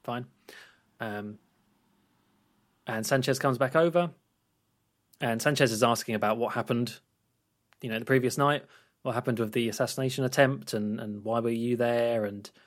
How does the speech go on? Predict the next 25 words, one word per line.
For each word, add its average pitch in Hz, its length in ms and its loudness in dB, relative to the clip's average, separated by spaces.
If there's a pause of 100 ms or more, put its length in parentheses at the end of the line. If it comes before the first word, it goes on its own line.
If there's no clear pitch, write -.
(240)
why 120 140 0
were 117 60 2
you 117 140 -2
involved? 117 440 0
And, 107 280 -4
and 110 160 -4
Bond 120 440 4 (600)
still 190 480 6
kind 139 260 2
of, 120 260 0 (140)
you 117 100 -2
know, 104 180 -4
still - 300 2
being 123 260 4
in 117 100 2
that 113 160 -2
disguise 117 520 4
is 107 100 -4
saying 113 240 -2
how, 113 160 -4
"Well, 135 280 4
they 120 160 -2
must 117 180 -6
have 113 100 -8
just - 320 -12